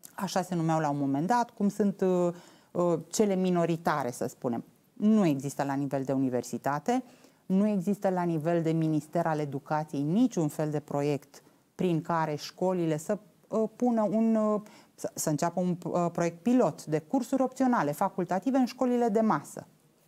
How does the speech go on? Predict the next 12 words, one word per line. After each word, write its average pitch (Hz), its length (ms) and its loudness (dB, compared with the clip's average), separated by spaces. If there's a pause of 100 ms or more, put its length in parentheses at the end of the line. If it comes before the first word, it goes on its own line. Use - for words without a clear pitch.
(180)
așa 160 260 0
cum 175 180 -2
există 220 580 0 (200)
în 240 180 4
Marea 240 220 4
Britanie, 165 480 0
de 123 120 -4
exemplu. 117 500 -6 (360)
Copilul 262 420 2
meu, 294 220 6
auzitor, 208 680 2
învață 247 600 2